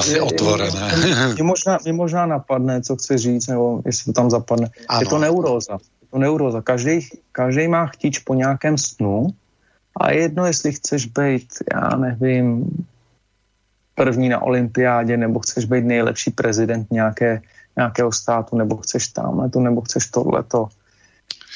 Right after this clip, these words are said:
Speaker 2: Nebo chceš být vojevůdce, který všechny jako, eh, přivede do války a pak za to dostane odznak a vyznamenání někoho, a ke komu zlížíš. Já nevím, jako jo, seš op-, můžeš být klidně voják, který si myslí, že dělá nějaké dobro, a-, ale, ale,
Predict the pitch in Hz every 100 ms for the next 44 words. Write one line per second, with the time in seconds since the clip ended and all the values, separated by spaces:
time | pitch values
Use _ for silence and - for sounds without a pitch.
0 | - - - - 143 123 131 - 117 151
1 | 127 131 135 135 139 - - 143 135 -
2 | 135 127 - - - - 131 139 143 -
3 | - 127 - - 147 135 - 127 135 127
4 | 120 117 113 110 - 127 123 107 - _
5 | _ 120 107 123 113 127 120 - 127 120
6 | 117 107 113 113 113 120 113 104 110 113
7 | 110 110 110 110 110 110 110 - 123 110
8 | 110 - _ _ _ _ - 123 - -
9 | 113 104 110 113 104 107 110 120 135 139
10 | 135 123 117 117 120 120 120 117 123 -
11 | - - - - 143 127 135 117 139 -
12 | 131 135 123 127 135 135 - - 123 123
13 | - 131 127 139 127 123 127 127 123 113
14 | 135 123 113 123 123 117 - 123 127 -
15 | 127